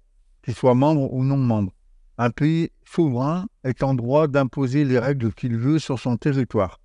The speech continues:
Si, par exemple, en Arabie Saoudite, euh, le voile est obligatoire sur les terrains de foot, euh, si une joueuse va jouer, euh, dans ce pays, qu'elle mette un voile, sinon, ben, elle va pas jouer. C'est aussi simple que ça. Si la France décide d'interdire sur son territoire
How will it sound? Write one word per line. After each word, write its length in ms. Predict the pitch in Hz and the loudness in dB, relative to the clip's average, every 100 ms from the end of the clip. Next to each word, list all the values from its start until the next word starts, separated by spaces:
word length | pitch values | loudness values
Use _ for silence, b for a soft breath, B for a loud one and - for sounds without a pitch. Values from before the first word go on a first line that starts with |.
| _ _ | _ _
Si, 340 | - - 165 | -14 -4 -2
par 240 | 147 143 135 | 0 2 2
exemple, 600 | 127 139 160 - 120 113 | 2 0 0 0 0 0
en 160 | 113 131 | 2 0
Arabie 300 | 127 131 139 | 0 -2 -4
Saoudite, 580 | - 143 135 123 135 117 _ _ _ - 120 | -2 -2 -2 -4 -6 -6 _ _ _ -8 -2
euh, 260 | 113 110 | 0 2
le 220 | 110 113 | 2 2
voile 360 | 120 131 147 143 - | 0 4 2 2 -2
est 300 | 123 120 117 | -2 0 -2
obligatoire 680 | - 143 143 127 135 - 139 | -4 -4 -2 0 0 0 -2
sur 200 | - 117 | -2 -2
les 100 | 120 | -2
terrains 280 | 113 131 120 | 0 0 0
de 60 | 113 | -2
foot, 280 | - 175 - _ _ _ - | -4 -8 -8 _ _ _ -8
euh, 100 | 117 | -8
si 200 | 107 170 | -4 0
une 100 | 165 | 2
joueuse 340 | 135 151 151 120 | 2 0 0 2
va 160 | 127 | 2
jouer, 320 | 120 131 143 | 2 -2 0
euh, 640 | 143 110 107 110 107 101 101 | 2 2 2 0 2 2 0
dans 200 | 95 107 | -2 -4
ce 140 | - | -4
pays, 540 | 113 127 117 139 196 - - | -4 -2 -2 -2 -4 -6 -4
qu'elle 140 | 120 | -2
mette 260 | 123 156 - | 2 0 0
un 100 | 123 | -2
voile, 280 | 117 143 170 | 0 0 0
sinon, 340 | - 127 135 | -2 -2 0
ben, 160 | 147 110 | 0 -2
elle 100 | 113 | -2
va 160 | 120 | -2
pas 180 | 113 135 | 0 0
jouer. 280 | 113 113 110 _ _ | 0 -2 -4 _ _
C'est 140 | - 120 | -8 -4
aussi 240 | 113 135 | -4 -6
simple 240 | 117 139 120 | -2 -2 -2
que 120 | 131 | -2
ça. 240 | 120 107 _ _ _ _ | -2 -4 _ _ _ _
Si 140 | - 131 | -2 2
la 100 | 131 | 2
France 300 | - 160 131 | 0 -2 0
décide 400 | 143 - 151 113 | 0 0 -4 0
d'interdire 560 | 127 - 127 123 135 | -2 0 -2 0 -2
sur 180 | - 117 | -2 -6
son 180 | 113 113 | -4 -4
territoire 680 | - 135 131 - 127 127 | -2 -2 -2 0 0 0